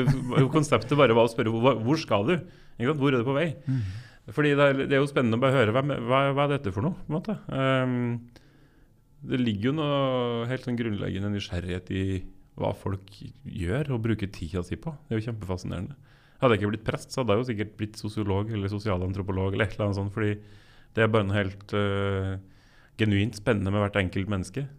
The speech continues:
Speaker 1: Samme hvor tilsynelatende ordinært det er, så er det,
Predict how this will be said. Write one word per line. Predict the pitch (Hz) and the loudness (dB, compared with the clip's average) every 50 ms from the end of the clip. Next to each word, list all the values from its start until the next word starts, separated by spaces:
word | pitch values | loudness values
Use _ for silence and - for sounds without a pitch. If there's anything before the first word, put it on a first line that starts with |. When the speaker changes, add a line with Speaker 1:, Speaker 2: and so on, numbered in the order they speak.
| - - - - - - - | -20 -20 -20 -20 -20 -20 -20
Speaker 1:
Samme | - - - 117 107 95 95 95 | -6 -2 0 2 2 2 0 0
hvor | 101 107 104 - | 0 0 0 -2
tilsynelatende | - 104 - 117 104 92 85 92 95 - - 107 104 98 | -8 -6 -2 -2 -2 0 0 -2 -4 -4 -4 -2 -2 0
ordinært | 98 98 101 92 90 - - 104 | 0 0 0 0 -2 -2 -2 -2
det | 101 123 | -2 -2
er, | 131 113 | -4 -4
så | - - 113 | -4 0 0
er | 104 101 92 92 | 2 2 2 0
det, | 98 | 0